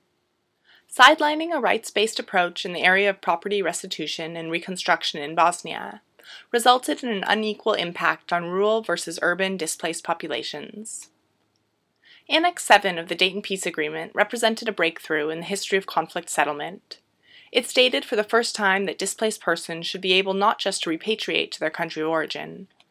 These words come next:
but to return to their actual pre-war homes. The rationale for this was the perceived moral imperative to reverse the ethnic cleansing that had occurred during the war, and that the international community had been unable to stop.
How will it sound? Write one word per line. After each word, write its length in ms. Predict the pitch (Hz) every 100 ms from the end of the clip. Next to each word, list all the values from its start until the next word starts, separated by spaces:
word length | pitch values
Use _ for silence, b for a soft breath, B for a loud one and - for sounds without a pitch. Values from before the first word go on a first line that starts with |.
| b b -
but 120 | 240
to 100 | 247
return 400 | 226 - 240 247
to 80 | -
their 140 | 240
actual 420 | - 185 - 196
pre-war 520 | 190 - 185 180 165
homes. 720 | - 151 143 - 190 214 - - _ _ b b b -
The 80 |
rationale 520 | 247 254 - 277 254 277
for 140 | 233
this 280 | 175 180 -
was 140 | 196
the 60 | 202
perceived 480 | 233 226 247 262 -
moral 300 | 202 208 220
imperative 560 | 214 185 160 156 165 -
to 100 | 196
reverse 340 | 180 196 196
the 320 | - 196 180 -
ethnic 360 | 196 - 202
cleansing 600 | - 196 190 175 156 165
that 140 | 170 170
had 120 | 175
occurred 400 | 180 - 180 156
during 240 | 170 160
the 80 | 156
war, 480 | 160 165 147 156 - _ _ B B B
and 140 | 196
that 140 | 202 196
the 80 | 208
international 560 | 214 214 180 - 202
community 480 | - 185 170 143 160
had 160 | 165 -
been 100 | 160
unable 460 | 151 165 170 147
to 100 | -
stop. 580 | - - 160 120 _